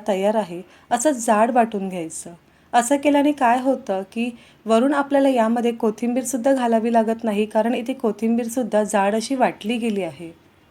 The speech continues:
यामध्ये आता दही घालून घेऊ. दही घातल्यावर यामध्ये अर्धा ग्लास थंड पाणी घालून घेऊ. आता सर्व चमच्याने मिक्स करून फक्त पल्स मोडवर आठ ते दहा सेकंदासाठी फिरवून घेऊ.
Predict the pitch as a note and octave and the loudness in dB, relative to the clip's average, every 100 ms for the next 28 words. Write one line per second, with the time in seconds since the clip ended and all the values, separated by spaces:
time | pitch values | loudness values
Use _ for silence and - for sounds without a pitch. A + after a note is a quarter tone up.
0 | _ _ _ B3 A#3 C4+ D4+ D#4+ D#4 D4+ | _ _ _ 2 4 4 4 4 4 4
1 | A#3+ A3+ C4 C4 C4 C4 A#3 G3 G3 - | 2 2 2 0 0 2 2 0 -2 -10
2 | _ - G3 A#3 D4+ D#4 D4+ D4 C4+ B3+ | _ -4 2 2 2 2 2 2 0 2
3 | B3 G#3+ A#3+ A3+ A3 - A3+ G3 A#3+ C4 | 2 2 2 0 -2 0 -2 2 0 2
4 | C4+ B3 - A#3+ B3 B3 C4+ C4 B3+ A3+ | 0 0 -4 -2 0 0 0 0 0 0
5 | A3+ G#3 G#3 F#3+ F3 - - - - A#3 | 0 2 0 -2 -6 -12 -20 -6 -2 2
6 | D4 D4 D4 D4 D4 A#3 A#3 B3+ C4 B3+ | 2 4 4 4 2 0 2 0 0 -2
7 | A#3 - - A3+ A3+ B3+ C4+ - D#4+ B3 | -4 -6 -2 -2 0 -2 -2 -2 0 2
8 | A#3+ A#3+ C#4+ C4+ C4+ A3 G#3+ A3 A3+ - | 0 0 4 4 4 2 0 0 0 -2
9 | C#4 A#3 B3 B3 A#3 A#3 A#3 A#3 C4 A#3+ | 0 2 2 0 -2 0 0 0 0 -2
10 | A#3+ A#3+ G#3+ F#3+ F#3+ F3+ D#3+ | -2 -2 -2 -2 -6 -8 -10